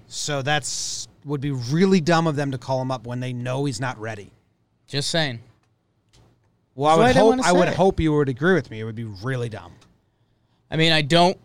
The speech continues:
Speaker 2: from the last we saw them in the summer camp, Clark was ahead of Davey. And you'd assume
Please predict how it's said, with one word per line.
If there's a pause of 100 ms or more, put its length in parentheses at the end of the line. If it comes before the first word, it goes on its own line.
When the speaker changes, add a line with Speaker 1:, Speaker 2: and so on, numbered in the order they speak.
Speaker 2:
from
the
last
we
saw
them (480)
in
the
summer
camp, (380)
Clark
was
ahead
of
Davey. (500)
And
you'd
assume